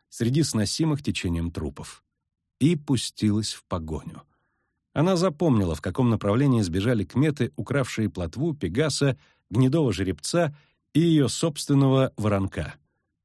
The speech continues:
А при седле у воронка был её бесценный лук. «Что делать?» — думала она, хлюпая на бегу набравшейся в сапоги водой.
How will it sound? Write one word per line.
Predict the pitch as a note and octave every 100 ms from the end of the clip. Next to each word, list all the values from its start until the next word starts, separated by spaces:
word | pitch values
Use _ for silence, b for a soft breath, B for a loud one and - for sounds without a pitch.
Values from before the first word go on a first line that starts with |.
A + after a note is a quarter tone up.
| _ -
А | A2+
при | F#2+
седле | F2 D#2+ D2+ B2+
у | C3
воронка | F#2+ E2+ D#2+ A#2+ A#2+
был | E2 A#2+
её | G#2+ G#2
бесценный | F2 F#2+ - - G#2+ F2 F2
лук. | F2 D2 - - _ _ _ _ _ _
«Что | - - - C3+
делать?» — | A#2 A2+ F2 D2+ -
думала | - F#2+ D#2+ D#2+
она, | G2 A2+ - _ _ _
хлюпая | - D#3 D3+ C#3+ B2+
на | G2+
бегу | F2+ B2+
набравшейся | B2+ - C#3 C3 C#3 - C3+
в |
сапоги | - A2 E2+ E2
водой. | E2+ D#2 C#2 -